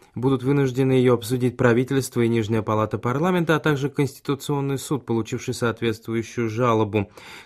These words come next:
Критикам решения президента не нравится то, что в рамках амнистии остановлено разбирательство, продолжающееся уже более восьми лет. Данная часть амнистии относится и к ряду серьёзных коррупционных дел.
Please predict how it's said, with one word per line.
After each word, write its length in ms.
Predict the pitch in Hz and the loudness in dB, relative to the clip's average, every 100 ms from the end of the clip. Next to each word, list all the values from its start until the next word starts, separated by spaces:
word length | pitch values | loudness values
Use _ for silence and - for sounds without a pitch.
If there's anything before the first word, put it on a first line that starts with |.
| - | -2
Критикам 460 | 135 131 - 120 | -2 0 -2 -2
решения 360 | 120 - 123 113 | -2 -2 -2 -2
президента 460 | 113 113 139 156 | -2 -2 -2 -2
не 100 | 147 | 0
нравится 440 | 123 120 113 107 107 | 0 0 -2 -2 -6
то, 140 | 123 | -6
что 180 | 117 117 | -6 -4
в 40 | |
рамках 380 | 117 113 104 107 | -2 -2 -4 -6
амнистии 540 | - 117 117 135 - 147 | -4 -2 -2 -4 -4 -4
остановлено 600 | 123 123 117 113 113 110 | -2 -4 -2 -2 -2 -2
разбирательство, 680 | 104 101 113 139 147 - 127 | -2 -2 -2 -2 -8 -10 -10
продолжающееся 840 | 131 117 110 120 131 - 123 123 | -6 -4 -2 -2 -4 -4 -6 -4
уже 240 | 113 110 117 | -4 -4 -4
более 320 | 107 113 113 | -2 0 0
восьми 360 | 117 117 127 | 0 -2 -4
лет. 280 | 135 151 120 | -2 -2 0
Данная 380 | 117 117 107 104 | -2 -2 -2 -4
часть 360 | - 143 139 143 | -6 -8 -8 -6
амнистии 340 | 139 127 127 | -4 -4 -4
относится 480 | 113 120 110 - 113 - - - - - | -4 -4 -6 -6 -6 -8 -20 -20 -20 -4
и 140 | 127 | -2
к 120 | 127 | 0
ряду 240 | 123 123 120 | 2 2 0
серьёзных 640 | - 120 110 120 117 120 | 2 2 4 2 2 -2
коррупционных 760 | - 120 - - 117 107 107 104 | 0 -2 -2 -2 -2 0 -2 -2
дел. 300 | 98 110 101 | 0 2 0